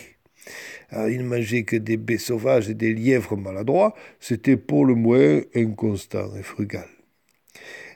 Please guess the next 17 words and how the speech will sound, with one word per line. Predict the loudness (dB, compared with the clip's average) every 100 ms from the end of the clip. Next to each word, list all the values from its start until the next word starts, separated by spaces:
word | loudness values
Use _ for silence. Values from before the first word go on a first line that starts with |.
| -2
Mais | 0
il |
y |
avait | 2 0
pire, | -2 2 2 2
vous |
voyez, | -2 2 2 2
c'est | -2 0 0
que | 2 4 4 2 -6 -2
les | 2 4
gentils, | 4 2 2 0 -2 -4 -4 -4 -8 _ 4
eux, | 6 4 -2 _ _
connaissaient | 2 2 2 -2 0 0
le | 0
secret | -6 -10 -6 -4 -4
du | -4
blé. | -14 -14 -14